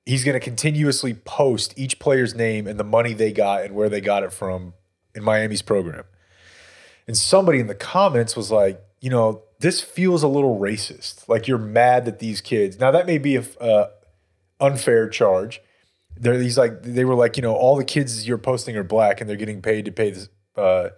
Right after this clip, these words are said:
to play the sport. This is racist." And he responded in a deleted tweet, "It's cute that you would call me racist,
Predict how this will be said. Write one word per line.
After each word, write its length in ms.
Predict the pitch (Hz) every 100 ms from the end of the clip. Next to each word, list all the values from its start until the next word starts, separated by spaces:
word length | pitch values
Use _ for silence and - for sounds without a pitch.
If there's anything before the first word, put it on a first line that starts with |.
| _ _ _ _
to 60 |
play 140 | - 101
the 60 |
sport. 340 | 98 - 185 -
This 120 | 117
is 80 | 104
racist." 480 | 113 165 - - - _ _ _ _
And 180 | 90 90
he 180 | 185 240
responded 800 | 196 - 110 101 95 95 107 -
in 100 | -
a 80 | 107
deleted 420 | 101 104 127 117
tweet, 380 | - 143 123 104 _ _ _ _ -
"It's 140 | -
cute 260 | - 190 180
that 120 | 127
you 140 | 139
would 120 | 127
call 280 | 120 123 104
me 200 | 107 175
racist, 640 | 202 113 98 - 104 101